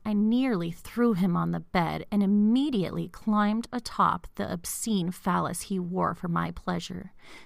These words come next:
No foreplay, no warm-up, no anything. My pussy was already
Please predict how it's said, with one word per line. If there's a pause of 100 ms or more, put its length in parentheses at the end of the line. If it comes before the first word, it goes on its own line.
(160)
No
foreplay, (260)
no
warm-up, (320)
no (180)
anything. (480)
My
pussy
was
already